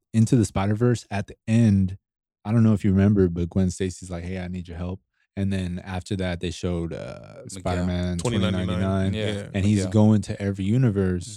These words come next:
Speaker 1: So eventually
Speaker 2: Do you
Speaker 1: he's
Speaker 2: think
Speaker 1: gonna
Speaker 2: that they're gonna merge it with the animated universe? Do you think that that's
Speaker 1: Yeah.
Speaker 2: gonna matter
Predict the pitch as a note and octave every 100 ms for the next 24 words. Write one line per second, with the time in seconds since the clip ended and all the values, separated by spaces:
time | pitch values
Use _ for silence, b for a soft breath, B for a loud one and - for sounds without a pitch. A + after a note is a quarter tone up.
0 | G#2 G2 D3+ D3 A#2+ G#2+ A2+ A#2+ - E3+
1 | D#3 C#3 C3 C3 A2+ G2+ G#2+ A2+ A#2 C3
2 | G#2 G#2+ - - G2 G2 G2+ G#2+ G#2+ A2
3 | A2+ A#2+ B2+ - A2 A2 A2 G2+ G#2+ B2
4 | B2 A2 G2 F#2+ A2 B2+